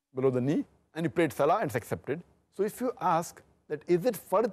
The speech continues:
to wear a cap or cover the head while offering salah, it's not a fard. But it is mustahab. So this is what they fail to realize,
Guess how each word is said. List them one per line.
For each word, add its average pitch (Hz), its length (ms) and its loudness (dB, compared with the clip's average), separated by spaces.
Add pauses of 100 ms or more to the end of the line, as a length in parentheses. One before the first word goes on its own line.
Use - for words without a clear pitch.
to 226 100 2
wear 208 280 4 (260)
a - 40 -16
cap 202 360 0 (240)
or 165 80 -10
cover 180 240 0
the 170 80 2
head 180 120 2
while 175 140 4
offering 175 260 0
salah, 180 200 0
it's - 140 -6
not 156 100 2
a - 20 -2
fard. 113 220 -2 (800)
But 180 140 2
it 220 100 2
is 226 80 4
mustahab. 165 560 0 (880)
So 190 60 -2
this 180 260 -2
is 277 140 -4
what 180 260 2
they 175 80 2
fail 190 280 0
to 180 100 4
realize, 151 580 4